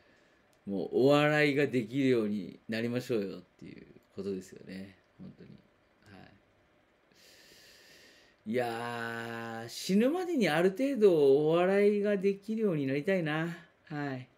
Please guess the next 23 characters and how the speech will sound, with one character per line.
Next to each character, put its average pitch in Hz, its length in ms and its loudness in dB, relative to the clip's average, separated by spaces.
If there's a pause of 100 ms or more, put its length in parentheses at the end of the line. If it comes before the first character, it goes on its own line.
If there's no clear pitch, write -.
(160)
そ 170 200 -4
う - 20 -2
っ 170 40 -4
す 165 140 -12
ね。 120 380 -10 (320)
は 113 80 -14
い。 107 40 -10 (2000)
<laughs> - 1300 -20
死 - 280 -6
ぬ 170 140 0
ま 190 180 -4
で 135 120 -6
で 104 100 -4
い 107 160 -4
い - 40 -10
ん - 120 -14
だ 82 140 -10
っ 82 60 -12
て - 180 -12
感 95 180 -10
じ 95 100 -10
で 95 60 -14
す。 - 100 -20